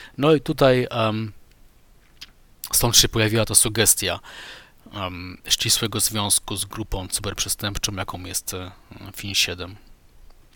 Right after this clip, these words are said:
A sam backdoor umożliwia atakującym przeprowadzenie rekonesansu systemu przy użyciu kilku narzędzi.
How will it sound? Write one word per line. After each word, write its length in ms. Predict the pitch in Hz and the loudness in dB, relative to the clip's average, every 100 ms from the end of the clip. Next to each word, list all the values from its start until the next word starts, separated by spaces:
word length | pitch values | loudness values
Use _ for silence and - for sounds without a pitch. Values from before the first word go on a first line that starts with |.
| - - - - | -20 -20 -20 -12
A 100 | 101 | 0
sam 260 | 117 147 127 | 8 8 8
backdoor 400 | 123 117 107 110 | 2 2 0 -4
umożliwia 540 | 107 107 101 113 107 | -2 -2 -2 0 -2
atakującym 600 | 101 - - 104 98 107 | -2 -4 -6 -6 -4 -2
przeprowadzenie 680 | 101 104 - 104 98 98 98 | -2 -2 -2 -2 -2 -4 -4
rekonesansu 680 | 101 - 98 92 101 101 - | -4 -4 -2 0 2 0 0
systemu 520 | - - - 113 113 | 0 -2 2 2 2
przy 180 | 104 107 | 2 2
użyciu 340 | 95 101 - 98 | 2 -6 -4 -6
kilku 320 | 120 113 101 | -6 -6 -4
narzędzi. 580 | 92 92 95 98 135 | -4 -4 -4 -4 -4